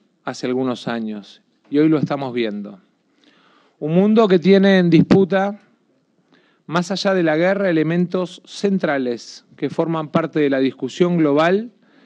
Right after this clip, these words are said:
y en los que la Argentina tiene la oportunidad de transformarse en un gran jugador si se lo propone. Un mundo en el que la pelea y los valores de la energía,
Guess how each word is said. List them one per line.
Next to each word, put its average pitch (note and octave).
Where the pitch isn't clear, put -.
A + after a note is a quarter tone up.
y C3
en C3
los C3+
que C#3
la C3
Argentina E3+
tiene D3
la C#3
oportunidad C3+
de C#3+
transformarse C#3+
en C3+
un C3+
gran E3
jugador C#3
si C3+
se A#2+
lo A2+
propone. G2+
Un D#3
mundo G#3
en G3
el F3
que D#3+
la D3
pelea F3+
y G3+
los F3+
valores E3
de D#3+
la D#3
energía, C3+